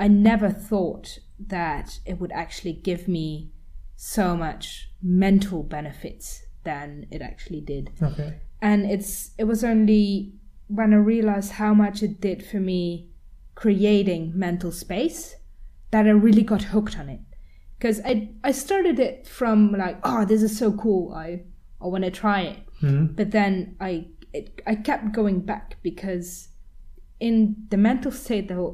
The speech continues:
Speaker 1: I was in, it was only in the cold water that, for me, my mind very briefly shut off.
Speaker 2: Hmm.
Speaker 1: And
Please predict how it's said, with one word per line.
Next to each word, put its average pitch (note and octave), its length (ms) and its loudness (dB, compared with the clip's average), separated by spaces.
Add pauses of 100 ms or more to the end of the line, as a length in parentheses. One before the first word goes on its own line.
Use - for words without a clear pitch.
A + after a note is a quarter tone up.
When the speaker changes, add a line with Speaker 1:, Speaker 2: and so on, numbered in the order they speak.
(140)
Speaker 1:
I F#3+ 100 -6
was E3+ 240 -6
in, E3+ 360 -2 (760)
it G#3 120 -2
was G3 280 -4
only G3 540 -4
in E3+ 160 -8
the D#3 160 -10
cold F3+ 400 -6
water F#3 460 -6
that, - 340 -16 (500)
for - 160 -4
me, F#3+ 460 0 (100)
my E3+ 160 -8
mind E3+ 520 -6 (360)
very A#3+ 400 -2
briefly G#3 920 -4
shut E3 360 -12
off. G3+ 200 -10 (340)
Speaker 2:
Hmm. C3+ 360 0 (180)
Speaker 1:
And G3+ 480 0